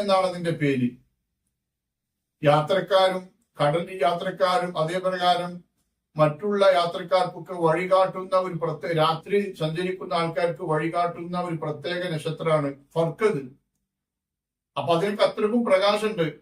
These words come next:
ഇവകളൊക്കെ ലജ്ജിപ്പിക്കുന്ന നിലക്കുള്ള മുഖം കൊണ്ടാണ് മുത്തുനബി സല്ലല്ലാഹു അലൈഹി വസല്ലമ തങ്ങളെ പ്രസവിക്കപ്പെട്ടത്. അവിടുത്തെ മുഖത്തിന് അത്രക്കും അഴകുണ്ട്, അത്രക്കും പ്രകാശമുണ്ട് എന്നർത്ഥം. അലാ ഹുവല്ലദീ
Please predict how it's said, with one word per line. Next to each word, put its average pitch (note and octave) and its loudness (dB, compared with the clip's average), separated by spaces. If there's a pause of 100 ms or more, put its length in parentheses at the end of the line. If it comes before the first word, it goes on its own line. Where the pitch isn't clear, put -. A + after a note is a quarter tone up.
(280)
ഇവകളൊക്കെ A#3 4
ലജ്ജിപ്പിക്കുന്ന A#3 0 (120)
നിലക്കുള്ള G#3 0 (120)
മുഖം G3 0
കൊണ്ടാണ് F#3 0
മുത്തുനബി G3+ -6
സല്ലല്ലാഹു E3+ 0
അലൈഹി E3 -2
വസല്ലമ D#3+ -4 (100)
തങ്ങളെ D#3+ 0 (400)
പ്രസവിക്കപ്പെട്ടത്. D#3 -6 (100)
അവിടുത്തെ D#3+ -2
മുഖത്തിന് F3+ -4 (100)
അത്രക്കും C4 -4
അഴകുണ്ട്, D3+ 2 (200)
അത്രക്കും G#3+ -2
പ്രകാശമുണ്ട് D#3+ -4 (140)
എന്നർത്ഥം. B2 -4 (2250)
അലാ D#3 2 (160)
ഹുവല്ലദീ F#3+ 0